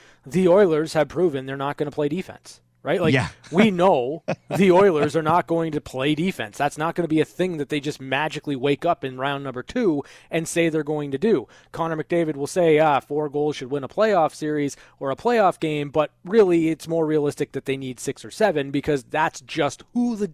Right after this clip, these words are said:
Speaker 1: the Edmonton Oilers are. So if I'm the Calgary Flames, one, you gotta take care of business. You have to do hockey a favor. Like, if I'm, if I could sit Daryl Sutter down
Speaker 2: <laughs>
Speaker 1: and speak directly to him, on behalf of hockey,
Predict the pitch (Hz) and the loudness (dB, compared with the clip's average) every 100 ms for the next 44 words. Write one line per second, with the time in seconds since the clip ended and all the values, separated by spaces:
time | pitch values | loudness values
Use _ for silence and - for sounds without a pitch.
0 | - 175 170 156 147 143 131 123 113 156 | -6 2 4 2 -2 -8 -8 -8 -4 0
1 | 139 - - - - - 190 175 185 254 | 0 0 -18 -20 -20 -2 2 4 2 -2
2 | - 196 185 165 139 156 143 131 143 165 | 0 2 2 0 -4 -4 -4 -8 0 2
3 | 190 202 160 170 165 160 151 160 143 139 | 2 0 0 2 2 0 0 -2 -2 -2
4 | 127 131 - - - - 160 - 185 214 | -2 -6 -10 -18 -20 -8 -4 0 2 0
5 | - 175 185 131 160 - 147 143 - 113 | -2 -2 -2 2 0 0 -6 -6 -4 -8
6 | - - _ _ _ - - - 180 190 | -10 -20 _ _ _ -20 -10 0 2 4
7 | 240 - 185 214 254 277 - - 226 _ | 2 2 2 2 2 0 -2 0 0 _
8 | 175 170 175 - 160 156 139 110 - 127 | 2 4 4 2 2 2 -2 -6 -4 -6
9 | - 196 - _ _ - 165 170 - - | 0 0 0 _ _ -4 -2 -2 -6 -6
10 | 202 208 - 196 160 175 185 175 165 - | -4 -6 0 0 4 2 2 0 -4 -4
11 | 147 110 107 _ _ _ _ _ _ _ | -10 -10 -14 _ _ _ _ _ _ _
12 | _ _ _ _ - 196 196 190 180 226 | _ _ _ _ -6 -4 -2 -2 0 2
13 | 277 - 170 156 - 143 | 0 0 2 2 0 -20